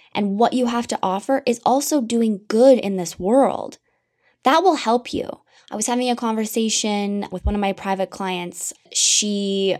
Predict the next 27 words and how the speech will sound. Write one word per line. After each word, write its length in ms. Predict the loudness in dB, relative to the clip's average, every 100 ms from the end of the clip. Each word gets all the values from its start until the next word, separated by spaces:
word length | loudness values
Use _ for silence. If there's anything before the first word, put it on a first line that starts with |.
| -6 _
was 180 | -2 0
messaging 540 | 0 -2 -4 -4 -4
me. 360 | -2 -2 -2 -2
She 360 | -4 -4 -4 -2
owns 380 | -2 -2 -2 -6
this 180 | -8 -6
incredible 840 | -8 -4 -2 -2 0 2 2 -2 -4
brand 640 | 0 0 0 0 -4 -4
and 320 | -4 -2 -4 -6
has 320 | -6 -6 -8 _
created 280 | -6 -6 -2
this 160 | -2
multi-million 720 | 0 -2 -2 -4 -4 -2 -2
dollar 300 | 0 0 0 -2
empire. 560 | -6 -4 -4 -2 -4 -8 _ _ -20 _ -12
We're 360 | 0 4 6
working 440 | 4 0 -2 -6 -4
now 260 | 0 0
on 180 | 0 -4
creating 400 | -6 -4 -2 -4
her 240 | -6 -2
and 120 | -2 -4
her 80 |
business 360 | -2 -2 -2 -10
partner's 440 | -10 -8 -6 -8
personal 760 | -10 -10 -4 -4 -2 -6 -8 -8
brands. 540 | -6 -6 -6 -8 -10